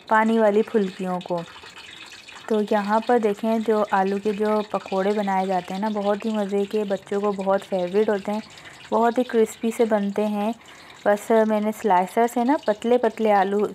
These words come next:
काटे हैं और उसको पानी में भिगो दिया था। पानी में भिगोएंगे आप नमक डाल के तो ये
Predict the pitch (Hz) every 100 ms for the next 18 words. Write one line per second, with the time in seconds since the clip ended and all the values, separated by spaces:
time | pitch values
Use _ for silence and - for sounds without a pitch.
0 | - - 180 170 - 214 226 247 240 240
1 | 226 220 202 185 185 220 208 180 175 175
2 | 180 175 170 175 - 190 196 233 269 254
3 | 226 214 214 233 247 226 226 220 208 202
4 | 208 202 226 226 240 240